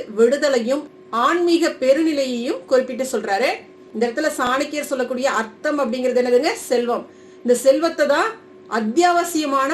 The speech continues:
அடித்தளமாக சாணக்கியர் மனித வாழ்வுக்கு சொல்றாரு. வறுமை நீதியை சிதைக்கும் அப்படிங்கிறாரு. ஒரு மனிதன்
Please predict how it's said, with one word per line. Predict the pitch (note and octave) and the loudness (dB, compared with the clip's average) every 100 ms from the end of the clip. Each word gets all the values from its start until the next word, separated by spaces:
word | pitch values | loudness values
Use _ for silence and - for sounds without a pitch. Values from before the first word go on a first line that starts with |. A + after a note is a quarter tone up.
| D4+ | 0
அடித்தளமாக | A#3+ A#3+ C#4+ - D#4 D4 C4+ A#3+ B3+ F#4 - - - - | 0 -2 -6 -4 -2 0 0 0 2 0 -4 -14 -20 -14
சாணக்கியர் | - A#3+ B3+ A3 C#4+ C4 | -6 -4 -4 -4 -6 -4
மனித | A#3 C4 | 0 2
வாழ்வுக்கு | B3 G#3+ G#3+ | 2 0 -2
சொல்றாரு. | - A3 G#3+ G#3+ D4 F#4 - - - - - | -8 -6 -4 -2 -2 -2 -10 -20 -20 -20 0
வறுமை | A#3+ C4 F4 F4+ F4+ F4 - A#3+ B3 | 2 4 2 2 2 0 -4 -6 -2
நீதியை | D4 E4 E4 D#4 D4 D#4 - | 2 4 4 2 -2 -4 -6
சிதைக்கும் | - - B3 C#4+ - C#4 | -12 -6 -4 -4 -4 -4
அப்படிங்கிறாரு. | B3+ G#3+ G#3 G3 F3 - - - - | -4 -4 -2 -4 -6 -12 -20 -18 2
ஒரு | C4 C4+ | 4 6
மனிதன் | C4 D#4 E4+ F4 | 4 2 4 2